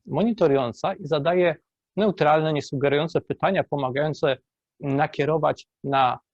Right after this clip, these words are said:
właściwe skupienie w pewnych obszarach, oczywiście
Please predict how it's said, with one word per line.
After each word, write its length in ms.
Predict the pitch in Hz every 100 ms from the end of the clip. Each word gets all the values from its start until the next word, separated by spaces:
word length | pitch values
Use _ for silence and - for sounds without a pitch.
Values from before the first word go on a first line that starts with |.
| _ _ _
właściwe 800 | 135 123 131 - 175 156 147 135 - _ _
skupienie 720 | - - - - 196 185 156
w 80 | -
pewnych 340 | 156 143 139
obszarach, 460 | - - 131 113 156
oczywiście 580 | - 147 139 117 - 147